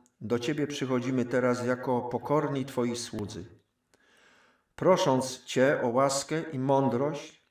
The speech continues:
niezbędnych do właściwego zrozumienia tych zagadnień, które będziemy studiować.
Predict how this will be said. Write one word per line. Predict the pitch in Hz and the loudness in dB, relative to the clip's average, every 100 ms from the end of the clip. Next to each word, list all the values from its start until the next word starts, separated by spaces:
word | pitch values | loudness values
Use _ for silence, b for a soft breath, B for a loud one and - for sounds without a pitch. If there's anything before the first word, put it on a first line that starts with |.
| 120 | -2
niezbędnych | 127 120 110 143 165 165 165 139 | 2 2 2 2 2 0 -4 -4
do | 135 | -4
właściwego | 117 127 - 117 139 135 143 | -2 -4 -4 -4 -2 0 -2
zrozumienia | 139 123 110 110 113 117 117 | 0 0 0 0 -2 0 -2
tych | 113 135 123 | -4 -6 -6
zagadnień, | 113 113 131 147 139 131 | -2 0 2 0 -2 -4
które | - 120 120 117 120 - | -6 -6 -2 -2 -4 -6
będziemy | 98 95 98 120 110 101 104 | -4 -4 -2 -2 -2 -6 -8
studiować. | - - 107 95 87 - - - | -12 -10 -8 -8 -8 -12 -18 -20